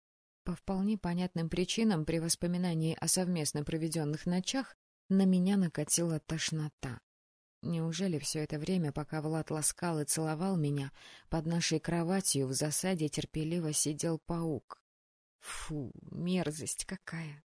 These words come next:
Всегда ненавидела насекомых. "Вроде бы пауки не насекомые",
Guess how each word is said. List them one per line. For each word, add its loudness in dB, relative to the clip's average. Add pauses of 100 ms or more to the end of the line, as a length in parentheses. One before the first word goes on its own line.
(340)
Всегда -2
ненавидела 2
насекомых. 2 (640)
"Вроде 0
бы 0
пауки 4
не 6
насекомые", 2